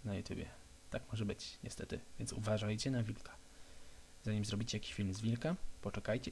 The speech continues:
sprawdźcie, czy on jest na P L-u. Taka chyba moja mała rada dla nowych i starych. Bo G F czasem, czasem, czasem krzacze i robi problemy.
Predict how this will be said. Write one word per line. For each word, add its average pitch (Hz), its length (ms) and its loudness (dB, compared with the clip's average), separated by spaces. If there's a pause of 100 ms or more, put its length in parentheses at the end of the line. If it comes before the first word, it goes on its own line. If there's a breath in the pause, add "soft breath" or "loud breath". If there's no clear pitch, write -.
sprawdźcie, - 500 2
czy - 140 -2
on 107 100 2
jest 113 140 0
na - 60 -2
P - 120 -2
L-u. 71 160 0 (160)
Taka 196 220 2
chyba 110 180 0
moja 101 220 2
mała 101 220 2
rada 110 280 2 (680)
dla 98 160 2
nowych 113 320 2
i - 20 -8
starych. - 360 -6 (1040 loud breath)
Bo 113 380 2
G 139 220 2
F - 160 0
czasem, 120 400 6 (800)
czasem, 117 280 2
czasem 107 260 -4
krzacze - 420 2
i 113 360 0
robi 107 260 2
problemy. - 440 -2